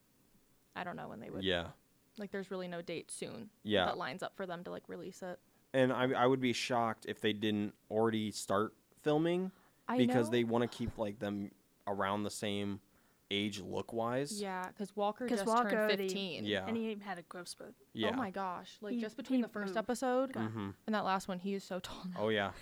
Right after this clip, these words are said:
Speaker 1: He's taller than Leah and Arya now.
Speaker 3: Both of them,
Speaker 2: Mm-hmm.
Speaker 3: yeah.
Speaker 1: Yeah. Um, I feel like the cast has all said that they haven't started recording.
Speaker 2: Gotcha.
Speaker 1: I don't
Speaker 2: That
Speaker 1: know
Speaker 2: could
Speaker 1: how
Speaker 2: also
Speaker 1: much
Speaker 2: just
Speaker 1: they're
Speaker 2: be
Speaker 1: just saying.
Speaker 2: Yeah.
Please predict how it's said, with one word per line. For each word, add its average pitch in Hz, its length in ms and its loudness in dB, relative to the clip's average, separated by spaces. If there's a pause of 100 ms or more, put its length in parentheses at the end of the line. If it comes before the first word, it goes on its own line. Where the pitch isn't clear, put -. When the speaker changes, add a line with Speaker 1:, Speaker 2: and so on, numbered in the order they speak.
(160)
Speaker 1:
He's - 200 -2
taller 226 260 4
than 190 380 -2 (880)
Leah 196 260 0
and 180 240 -4
Arya 170 320 -2
now. - 200 -6
Speaker 3:
Both 208 140 -6
of 233 60 0
them, 214 200 0
Speaker 2:
Mm-hmm. 196 60 -4
Speaker 3:
yeah. 185 180 -4
Speaker 1:
Yeah. 160 180 -2 (500)
Um, 190 460 -2 (680)
I 220 100 0
feel 311 180 -2
like 359 140 -2 (100)
the 226 140 -4
cast 226 360 0
has 302 100 -4
all 277 160 2
said 277 220 0
that 285 100 0
they 277 120 2
haven't 269 320 -2
started 277 260 -2
recording. 285 600 -2 (200)
Speaker 2:
Gotcha. 104 600 -6
Speaker 1:
I 226 140 6
don't 233 180 4
Speaker 2:
That 156 160 8
Speaker 1:
know 208 60 6
Speaker 2:
could 170 100 6
Speaker 1:
how 151 120 8
Speaker 2:
also 220 140 6
Speaker 1:
much 208 140 8
Speaker 2:
just 120 160 2
Speaker 1:
they're 208 200 6
Speaker 2:
be 202 40 2
Speaker 1:
just 196 300 0
saying. 208 420 0
Speaker 2:
Yeah. 101 440 -2